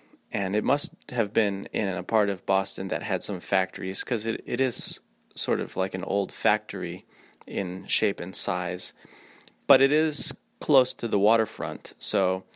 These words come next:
Boston as a port city would have had ships arriving and then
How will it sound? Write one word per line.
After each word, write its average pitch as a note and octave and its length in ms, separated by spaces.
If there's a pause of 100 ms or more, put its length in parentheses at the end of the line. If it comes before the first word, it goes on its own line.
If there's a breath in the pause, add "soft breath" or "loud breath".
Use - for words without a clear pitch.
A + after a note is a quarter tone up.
(1800 loud breath)
Boston A2 380
as F#2+ 160
a F#2+ 40
port - 280
city B2+ 360
would G#2 180
have F#2 120
had F2+ 340 (260)
ships - 360
arriving F#2+ 560
and F#2+ 200
then E2+ 300